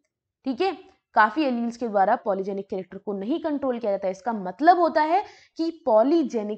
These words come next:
कैरेक्टर, काफी सारे कैरेक्टर्स आपको देखने को मिलते हैं। Poly मीन्स काफी सारे, many। When was Mendel's result rediscovered?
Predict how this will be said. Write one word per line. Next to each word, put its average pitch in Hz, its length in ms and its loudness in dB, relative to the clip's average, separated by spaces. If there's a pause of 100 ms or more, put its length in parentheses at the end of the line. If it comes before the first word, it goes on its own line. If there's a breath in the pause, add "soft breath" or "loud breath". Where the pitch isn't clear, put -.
कैरेक्टर, 196 360 -8
काफी 247 360 -6
सारे 233 200 -4
कैरेक्टर्स 269 640 -4
आपको 226 240 -4
देखने 180 260 -6
को 175 100 -12
मिलते 175 260 -12
हैं। 175 160 -14
Poly 214 220 -2
मीन्स 381 280 -6
काफी 285 340 -6
सारे, 170 280 -10
many। 220 340 -4 (960)
When 392 220 2
was 339 280 2
Mendel's 302 480 -2
result 233 420 -4 (140)
rediscovered? 196 720 -6